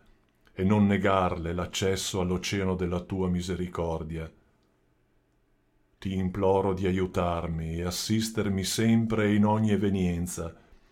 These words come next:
e di farmi trovare nel cielo della tua grazia il tuo antico favore.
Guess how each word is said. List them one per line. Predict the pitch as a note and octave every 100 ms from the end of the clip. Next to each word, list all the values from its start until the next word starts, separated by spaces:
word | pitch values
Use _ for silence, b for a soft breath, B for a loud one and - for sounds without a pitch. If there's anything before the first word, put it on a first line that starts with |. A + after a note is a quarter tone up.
| b b
e | F#2
di | G2
farmi | - G2+ G#2 G2
trovare | F#2+ F#2 F2 E2+ E2 E2 D#2+ b b b
nel | F#2 F2
cielo | - G2+ F#2+ F#2+
della | F#2 F2 F2
tua | - G#2 F#2+
grazia | F#2 F2 E2+ - F#2 E2
il | E2+ F2 E2+
tuo | F#2+ F2+ F2
antico | E2+ E2 G#2+ G#2 - G2
favore. | G2 F#2 E2 E2 D#2 D#2+